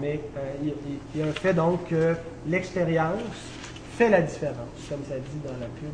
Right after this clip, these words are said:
que je sais plus c'est quoi. Alors, vous avez des questions ?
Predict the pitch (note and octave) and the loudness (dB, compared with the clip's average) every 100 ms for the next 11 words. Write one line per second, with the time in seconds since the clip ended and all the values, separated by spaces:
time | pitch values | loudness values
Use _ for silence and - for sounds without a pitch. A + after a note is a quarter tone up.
0 | B2 B2 A2+ A#2+ - C3+ B2+ A2+ A2+ A2+ | -8 -10 -10 -10 -12 -10 -10 -10 -10 -10
1 | - - - - - - - - - - | -12 -12 -12 -12 -12 -12 -12 -12 -14 -14
2 | - - - C#3 D3 D3 D#3 D#3 D#3 E3 | -14 -14 0 4 4 6 6 6 4 4
3 | - G#3+ | 4 4